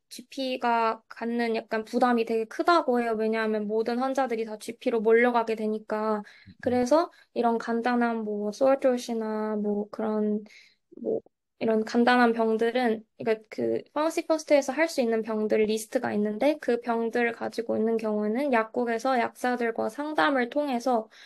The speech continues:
Speaker 1: 항생제나 뭐 다른 그런 약을 처방을 받을 수 있는 그런 시스템이에요.
Speaker 2: 음, 그죠. 그리고 혹시 그, 어, 지역이라든지 뭐 이런 것들은 어디 지역에서 선택해서 하셨어요?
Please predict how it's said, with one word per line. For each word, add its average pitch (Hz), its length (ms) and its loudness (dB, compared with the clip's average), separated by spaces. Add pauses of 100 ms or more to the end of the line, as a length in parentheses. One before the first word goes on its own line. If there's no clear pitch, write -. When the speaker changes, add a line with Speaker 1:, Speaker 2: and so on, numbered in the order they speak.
(400)
Speaker 1:
항생제나 285 880 2
뭐 214 200 -4
다른 247 380 -2
그런 214 320 -6 (880)
약을 220 300 -2
처방을 254 460 2
받을 220 240 2
수 220 160 -6
있는 208 380 0
그런 214 460 2
시스템이에요. 202 600 -6 (360)
Speaker 2:
음, 95 260 -14
그죠. 95 300 -14 (560)
그리고 123 280 2 (100)
혹시 147 640 -4
그, 120 320 -2 (100)
어, 120 260 0
지역이라든지 123 1500 2
뭐 104 100 -2
이런 127 300 0
것들은 110 420 -2
어디 120 580 0
지역에서 101 480 -4
선택해서 92 720 -6
하셨어요? 101 480 -10